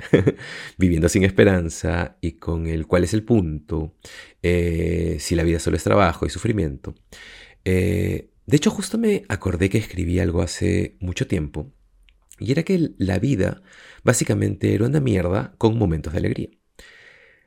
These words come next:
<laughs> Y súper pesimista. Pero ahora más bien, eh, creo que, creo en, en, en lo totalmente opuesto. Creo que la vida es, eh, está llena de diversión con momentos de mierda.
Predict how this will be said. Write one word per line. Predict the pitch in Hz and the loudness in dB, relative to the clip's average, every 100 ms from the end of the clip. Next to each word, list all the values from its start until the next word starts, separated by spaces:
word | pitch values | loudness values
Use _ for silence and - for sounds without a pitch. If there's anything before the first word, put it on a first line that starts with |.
| _ _ | _ _
<laughs> | 113 147 92 - - | 4 4 4 0 -2
Y | - 107 - - | 0 2 0 -4
súper | - 92 92 | 2 4 2
pesimista. | 90 98 76 - 69 - - - - | 2 0 0 -6 -12 -12 -18 -18 4
Pero | 117 123 | 8 8
ahora | 156 185 | 8 6
más | 180 180 | 4 4
bien, | 151 95 87 87 _ | 4 4 2 -6 _
eh, | 95 95 95 90 78 | 0 2 4 2 2
creo | 110 113 | 2 2
que, | 131 131 123 - _ | 2 2 2 -4 _
creo | - - 123 131 | -4 2 4 4
en, | 123 - | 0 0
en, | 101 - | -2 0
en | 98 92 | 0 0
lo | 92 | 0
totalmente | - 127 104 82 - | 0 0 0 -2 -6
opuesto. | - - - - - - - - - | -10 -12 -12 -14 -20 -20 -20 -20 -6
Creo | - 113 | 2 4
que | 123 | 4
la | 113 | 2
vida | 95 101 98 98 | 2 2 2 2
es, | 101 101 101 - - | 2 2 0 -4 -6
eh, | 95 92 90 - | -2 0 0 -2
está | 95 92 | -4 -2
llena | 90 95 95 | 0 2 2
de | 92 | 2
diversión | 98 110 110 - 107 92 95 - | 2 0 -2 0 2 2 -4 -8
con | - 156 | 0 0
momentos | 95 85 78 117 | 2 -2 -2 -2
de | |
mierda. | 180 - - - | 0 -2 -4 -10